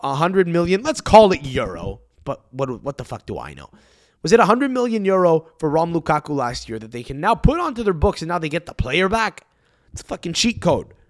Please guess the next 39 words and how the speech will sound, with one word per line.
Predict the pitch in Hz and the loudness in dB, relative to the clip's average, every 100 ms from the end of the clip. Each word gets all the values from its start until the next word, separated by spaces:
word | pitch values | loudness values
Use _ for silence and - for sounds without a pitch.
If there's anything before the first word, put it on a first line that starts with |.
| _ - | _ -12
What | - 185 240 - | 2 8 8 6
the | 233 | -2
fuck? | - 262 285 311 - - _ _ _ _ _ _ _ _ | 2 4 6 6 2 -4 _ _ _ _ _ _ _ _
I | 160 | 6
heard | 208 233 | 6 6
this | 208 | 0
news, | 277 247 | 2 2
I | 196 | 0
was | 156 | 0
losing | 208 208 | 0 2
my | 202 | 2
mind, | 196 202 156 | 2 2 0
but | 170 | 0
here's | 262 381 | 2 2
the | 285 | 2
good | 247 466 466 | 2 2 2
thing. | 294 151 - _ _ _ _ _ _ _ _ _ _ - | 0 0 -4 _ _ _ _ _ _ _ _ _ _ 2
As | 170 185 | 4 4
a | |
Juve | 185 269 302 202 | 6 6 6 4
fan, | 139 98 67 _ _ _ _ _ _ _ _ _ _ _ _ _ 175 - | 0 -6 -12 _ _ _ _ _ _ _ _ _ _ _ _ _ -14 0
there's | 165 175 160 | 4 4 2
some | - 190 180 | 0 -2 -2
silver | - 233 208 | 4 4 4
lining | 185 190 185 | 2 2 2
to | - | -2
this, | 139 147 - | -6 -6 -4
and, | 190 190 | -4 0
you | 202 | 0
know, | 214 202 _ _ _ _ _ _ | 0 -2 _ _ _ _ _ _
I | - | -4
think | 180 294 254 | -2 -2 -2
this | 240 | -2
is | 208 | -2
good | 147 208 | 4 4
news | 196 214 196 | 6 2 2
if | 180 165 | -2 0
you're | 180 | 0
just | 156 170 - - | 0 -2 -4 -10